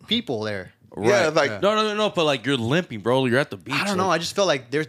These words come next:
Speaker 1: too many
Speaker 2: like,
Speaker 1: of
Speaker 2: they would
Speaker 1: them.
Speaker 2: question you, like,
Speaker 1: Yeah.
Speaker 2: "Why is he limping?"
Speaker 1: Like, "Wha-, like, what's up?" And I was just like, "I don't know, dude." <laughs>
Speaker 3: So I was like, "You know what?
Speaker 2: No
Speaker 3: Wait."
Speaker 2: sé,
Speaker 1: No
Speaker 2: no,
Speaker 1: sé.
Speaker 2: y-,
Speaker 1: No hablo
Speaker 2: no
Speaker 1: inglés.
Speaker 2: sé.
Speaker 3: So from there, I just told me, like, "Here, just wait here with our other friend. I'll fucking walk all the way to the car and drive back."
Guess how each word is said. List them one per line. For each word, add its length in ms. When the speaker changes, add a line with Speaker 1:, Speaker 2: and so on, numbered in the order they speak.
Speaker 1:
too 160
many 200
Speaker 2:
like, 120
Speaker 1:
of 60
Speaker 2:
they 60
would 100
Speaker 1:
them. 60
Speaker 2:
question 280
you, 100
like, 140
Speaker 1:
Yeah. 100
Speaker 2:
"Why 80
is 80
he 80
limping?" 320
Speaker 1:
Like, 80
"Wha-, 480
like, 160
what's 240
up?" 200
And 60
I 40
was 80
just 160
like, 160
"I 200
don't 140
know, 160
dude." 220
<laughs> 140
Speaker 3:
So 160
I 60
was 100
like, 160
"You 60
know 80
what? 240
Speaker 2:
No 120
Speaker 3:
Wait." 100
Speaker 2:
sé, 420
Speaker 1:
No 160
Speaker 2:
no, 100
Speaker 1:
sé. 160
Speaker 2:
y-, 140
Speaker 1:
No 80
hablo 240
Speaker 2:
no 80
Speaker 1:
inglés. 120
Speaker 2:
sé. 60
Speaker 3:
So 120
from 260
there, 220
I 60
just 120
told 140
me, 60
like, 180
"Here, 240
just 220
wait 160
here 260
with 160
our 100
other 120
friend. 240
I'll 160
fucking 260
walk 220
all 80
the 60
way 60
to 100
the 60
car 180
and 80
drive 200
back." 300